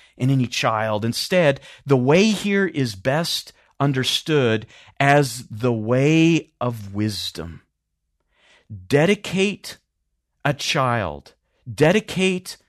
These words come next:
a youth, dedicate a, a young lad i-, according to the way of wisdom,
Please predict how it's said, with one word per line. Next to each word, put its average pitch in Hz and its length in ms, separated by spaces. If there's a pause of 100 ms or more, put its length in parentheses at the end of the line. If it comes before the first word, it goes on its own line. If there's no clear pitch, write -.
(380)
a 135 80
youth, 127 580
dedicate 175 800 (340)
a, 139 440
a 143 120
young 143 600
lad 127 640 (920)
i-, 156 200
according 196 840
to 208 440
the 143 220
way 185 720
of 151 280
wisdom, 117 680